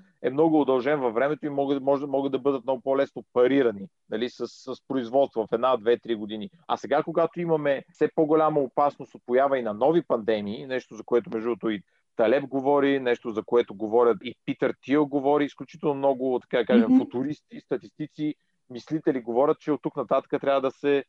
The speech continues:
Speaker 1: а, да очакваме все по-голям ръст, съответно, на такъв тип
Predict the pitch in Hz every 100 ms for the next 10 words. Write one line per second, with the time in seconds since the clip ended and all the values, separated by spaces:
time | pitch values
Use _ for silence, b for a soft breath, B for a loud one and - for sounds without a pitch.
0 | _ _ _ - 127 127 123 131 127 143
1 | 147 143 123 139 - 139 135 135 135 131
2 | 127 120 127 131 127 123 131 _ 113 -
3 | 120 120 113 101 - 117 - 117